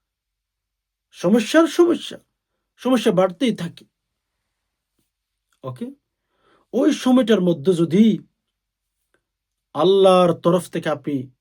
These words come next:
কোরআনুল কারীমের উসিলায় যদি চাইতে পারেন, ঠকবেন না, জিতবেন, আপনি জিতবেন। বিশেষ করে যখন আপনার শত্রু থাকবে, যখন শত্রু থাকবে, শত্রু থাকবেন এটা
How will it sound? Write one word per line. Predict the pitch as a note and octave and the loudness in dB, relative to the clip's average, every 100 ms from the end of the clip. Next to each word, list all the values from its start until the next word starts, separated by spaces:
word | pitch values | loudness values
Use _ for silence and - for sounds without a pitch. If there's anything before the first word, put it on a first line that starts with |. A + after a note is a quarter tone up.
| _ _ _ _ | _ _ _ _
কোরআনুল | - D3+ F3+ F3 | -8 -2 0 0
কারীমের | D#3+ D3+ F#3+ F3 | 0 0 0 0
উসিলায় | D#3 F#3 F3 | -2 -4 -4
যদি | E3+ D#3 | -4 -6
চাইতে | - E3 D#3+ D3+ | -4 -4 -2 -6
পারেন, | D3 C3+ B2+ | -6 -8 -10
ঠকবেন | F3 D3+ B2+ A2 | -10 -10 -10 -10
না, | D2 - _ _ _ _ _ _ _ _ _ _ - A#2+ | -10 -18 _ _ _ _ _ _ _ _ _ _ -18 -6
জিতবেন, | F3+ A#3 - C4 | -2 -2 2 0
আপনি | G3 E3 | 0 -6
জিতবেন। | B2+ C#3+ - - - _ _ _ _ _ _ _ _ _ _ _ _ _ _ _ _ _ _ _ _ _ _ - | -8 -8 -10 -18 -20 _ _ _ _ _ _ _ _ _ _ _ _ _ _ _ _ _ _ _ _ _ _ -12
বিশেষ | E3 A3 C#4 | -6 -4 -4
করে | - C4 | -4 -4
যখন | G3+ G#3 B3 | -4 -2 -2
আপনার | G#3+ - F3+ D#3 - _ _ _ _ | -2 -2 -4 -6 -8 _ _ _ _
শত্রু | - - C4+ - A3+ G3 | -18 -8 -8 0 2 2
থাকবে, | D#3+ D3 A#2+ A#2+ - _ _ _ _ _ _ _ _ _ _ _ _ _ _ _ _ _ _ _ _ _ _ _ B2 | 0 -4 -4 -12 -12 _ _ _ _ _ _ _ _ _ _ _ _ _ _ _ _ _ _ _ _ _ _ _ -8
যখন | A#2+ C#3+ A#3 B3 | -4 -2 0 0
শত্রু | - B3+ - G3 | -2 -6 -4 -4
থাকবে, | F#3 G3+ G3+ C4+ | -2 -4 -4 -8
শত্রু | C#4+ C#4+ A#3+ | -8 -8 -8
থাকবেন | - A3+ G#3+ F3+ B3+ | -8 -6 -4 -2 -2
এটা | G#3 G3+ | -2 -4